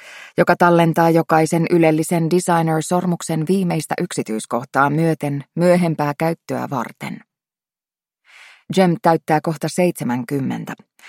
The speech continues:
mutta hänen muistinsa on tuhat kertaa omaani terävämpi. "Valokuvamuisti", äiti tapaa sanoa.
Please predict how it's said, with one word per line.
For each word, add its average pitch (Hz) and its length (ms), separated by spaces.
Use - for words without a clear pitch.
mutta 175 200
hänen 185 220
muistinsa 196 560
on 165 200
tuhat 202 300
kertaa 147 440
omaani 139 480
terävämpi. 120 580
"Valokuvamuisti", 175 920
äiti 170 320
tapaa 117 320
sanoa. 98 400